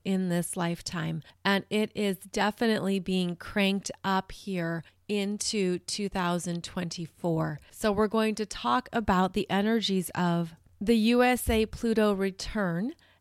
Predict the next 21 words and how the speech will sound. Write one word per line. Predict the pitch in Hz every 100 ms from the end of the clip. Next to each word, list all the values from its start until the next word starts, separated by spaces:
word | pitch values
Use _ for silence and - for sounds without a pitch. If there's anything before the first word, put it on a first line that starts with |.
| _ -
and | 220 220 208
how | - 233 226 247 -
it | 240 -
is | 214 202
specifically | - - 220 - 240 247 - 262 - 214 202 -
activating | 185 196 - 226 196 175 175 170 170 170 -
light | 180 185 185 190
workers | 185 180 - 185 175 -
and | 180 175
star | - 180 160 165
seeds. | - 156 156 - - - -
As | 208 185
you | 214 233 240
hold | 220 214 208 208 -
a | 196
different | 170 190 185 214 -
frequency, | - 196 202 - 220 226 - 254 320 _ -
you | 196 214 226
came | - 220 208 -
in | 208 208 208 233 -
with | 196 202 190 185